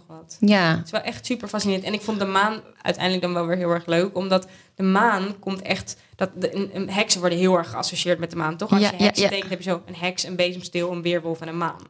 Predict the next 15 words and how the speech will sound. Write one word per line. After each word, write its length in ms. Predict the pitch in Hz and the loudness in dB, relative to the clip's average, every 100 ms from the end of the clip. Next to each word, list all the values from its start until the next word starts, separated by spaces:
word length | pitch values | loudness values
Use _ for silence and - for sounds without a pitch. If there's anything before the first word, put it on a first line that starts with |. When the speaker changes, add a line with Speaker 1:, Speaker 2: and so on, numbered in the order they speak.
| _ | _
Speaker 2:
Zeker. 440 | 156 185 180 147 | 4 6 6 4
Speaker 1:
Toch 80 | 123 | 2
in 140 | 165 185 | 0 -4
een, 140 | 180 | -6
in 180 | 180 170 | -6 -4
oude 200 | 170 170 | -4 -4
kinderboeken. 460 | 180 170 160 160 160 | -4 -6 -6 -10 0
Speaker 2:
Ja. 280 | 180 185 160 - | 6 6 4 -2
Speaker 1:
Maar 120 | 208 214 | -4 0
dat 160 | 220 | -2
de 80 | 208 | 0
maan 340 | 208 254 262 | 0 0 0
is 140 | - 214 | -4 -8
dus 140 | 208 | -8
echt 340 | - 208 - | -6 -8 -8